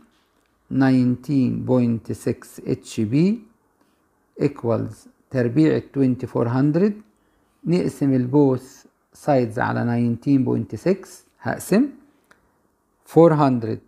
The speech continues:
تقسيم nineteen point six اداني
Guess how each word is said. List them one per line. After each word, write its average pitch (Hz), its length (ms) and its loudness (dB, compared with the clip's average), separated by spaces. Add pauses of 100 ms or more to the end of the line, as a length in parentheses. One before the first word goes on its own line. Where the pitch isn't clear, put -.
تقسيم 117 680 -6
nineteen 117 600 0
point 117 280 -2
six - 280 -2 (1700)
اداني 135 600 2